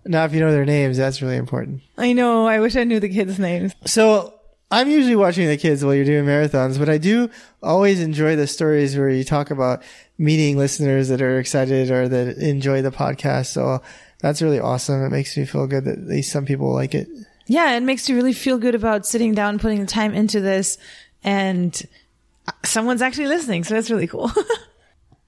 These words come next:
Speaker 1: So next.
Speaker 2: So after that, I went to, back to my friend's house where I was staying and hung out there for a little while and then got ready to go to a Kenyan dinner.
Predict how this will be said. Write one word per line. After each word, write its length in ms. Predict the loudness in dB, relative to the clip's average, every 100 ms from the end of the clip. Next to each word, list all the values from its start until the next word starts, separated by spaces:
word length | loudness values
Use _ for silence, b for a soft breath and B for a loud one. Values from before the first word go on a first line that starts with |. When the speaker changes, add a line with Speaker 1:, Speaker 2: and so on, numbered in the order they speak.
| _ _
Speaker 1:
So 200 | -2 0
next. 460 | 2 0 -4 -14 -16 b b b
Speaker 2:
So 160 | -2 0
after 280 | 0 -2
that, 320 | 0 0 0 -2
I 160 | -2
went 320 | -2 -2 -2 -2
to, 300 | 0 2 0
back 200 | 0 -2
to 100 | -2
my 120 | -2
friend's 260 | -2 -2 -2
house 380 | -2 -2 -2 -8 _ _ _ -14 -8
where 120 | -2 0
I 40 |
was 140 | 0
staying 460 | -2 -2 -2 -2 -4
and 260 | -2 2 2
hung 160 | 2
out 180 | 0 0
there 140 | -2
for 140 | 0 -2
a 40 |
little 260 | 0 2 2
while 320 | 2 0 0
and 220 | 0 0
then 160 | 2 0
got 200 | 0 0
ready 220 | -2 -2
to 140 | -2 0
go 200 | 0 0
to 340 | -2 0 0
a 120 | -2
Kenyan 580 | -4 -2 0 0 2 2
dinner. 460 | 2 0 -2 -4